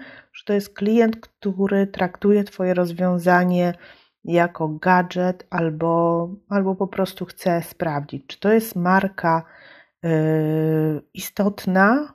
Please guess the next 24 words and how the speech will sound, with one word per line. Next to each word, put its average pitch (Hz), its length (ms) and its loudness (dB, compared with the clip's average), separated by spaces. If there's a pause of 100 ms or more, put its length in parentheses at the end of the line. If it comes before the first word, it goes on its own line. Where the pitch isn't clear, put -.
(140)
marka 185 320 0
klienta, 180 640 -2
czy 208 140 -12
to 185 100 -6
jest 180 140 -6
firma 175 440 -4
duża, 160 600 -2
czy 220 120 -10
to 190 100 -6
jest 185 140 -4
firma 180 300 -2
rozwijająca 165 960 0
się, 233 340 2 (460)
bo 185 80 0
Ty 277 240 2
podejmujesz 220 720 4
wówczas 202 840 -2
decyzję, 190 880 0
czy 202 140 -6
chcesz 214 360 0
współpracować 185 1120 -2
z - 60 -20
takim 170 400 -10
klientem, 165 760 -2